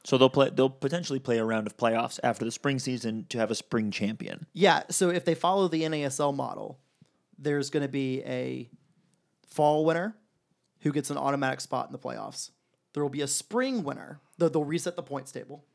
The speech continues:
Speaker 2: There'll be a spring table winner, and that per-, that team gets an automatic spot in the playoffs. And then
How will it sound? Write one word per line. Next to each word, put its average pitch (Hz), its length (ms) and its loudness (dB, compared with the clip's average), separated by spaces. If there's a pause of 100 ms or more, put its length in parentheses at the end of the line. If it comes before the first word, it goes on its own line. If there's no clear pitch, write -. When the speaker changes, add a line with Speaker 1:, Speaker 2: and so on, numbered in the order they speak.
(340)
Speaker 2:
There'll 147 120 -4
be 139 120 -8
a 151 60 -4
spring 247 420 -2
table - 420 -10 (500)
winner, 135 440 -6 (180)
and 147 160 -6
that 185 200 0
per-, 147 280 -4
that 160 200 0
team 151 160 -4
gets 139 200 -6
an - 60 -14
automatic 131 380 -6
spot - 200 -8
in - 80 -16
the 127 60 -16
playoffs. - 500 -12 (760)
And 156 160 0
then 151 320 -2